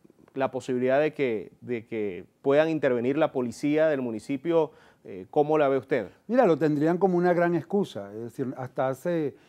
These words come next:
Speaker 2: eh, dos meses todavía fuimos reconocidos entre las tres mejores policías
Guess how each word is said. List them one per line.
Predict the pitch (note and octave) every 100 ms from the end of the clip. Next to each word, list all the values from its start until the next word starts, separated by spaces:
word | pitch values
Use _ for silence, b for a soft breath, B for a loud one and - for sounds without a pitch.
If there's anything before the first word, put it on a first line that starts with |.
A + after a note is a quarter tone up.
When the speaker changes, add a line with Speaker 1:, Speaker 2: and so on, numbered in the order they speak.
| b b
Speaker 2:
eh, | C3+ B2
dos | B2+ C#3+
meses | D#3+ E3+ D#3+ F#3
todavía | D3 C3+ C3+
fuimos | D3+ D3
reconocidos | D3 C#3 B2+ - C3 D#3
entre | D3+ B2+
las | A#2+
tres | C3 C3+
mejores | C#3+ C#3+
policías | C#3 C3 A2 C3 C3